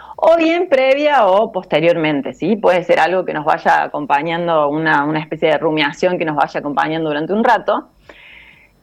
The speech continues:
Y en esto también es importante tener en cuenta la altura de nuestras expectativas al momento de lo sexual, porque si son muy, muy, muy altas, obviamente que esto puede insegurizarnos aún más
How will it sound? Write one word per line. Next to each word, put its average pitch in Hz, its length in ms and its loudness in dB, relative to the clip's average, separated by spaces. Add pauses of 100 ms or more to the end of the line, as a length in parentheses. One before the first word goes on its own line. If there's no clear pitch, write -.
(120)
Y 320 140 4
en 349 80 2
esto 370 260 2
también 302 500 4
es 285 100 2
importante 269 500 2
tener 233 220 2
en 247 140 2
cuenta 262 500 2
la 196 220 4
altura 214 420 2
de 175 80 2
nuestras 190 320 -2
expectativas 156 680 0
al 151 100 2
momento 151 360 0
de 156 60 4
lo 147 80 2
sexual, 202 420 0
porque 254 520 0
si - 180 -10
son 240 320 2
muy, 277 300 6
muy, 285 240 4
muy 294 220 4
altas, 262 360 2
obviamente 247 480 2
que 247 60 4
esto 240 240 0
puede 240 160 4
insegurizarnos 214 880 0
aún 196 240 2
más 247 360 0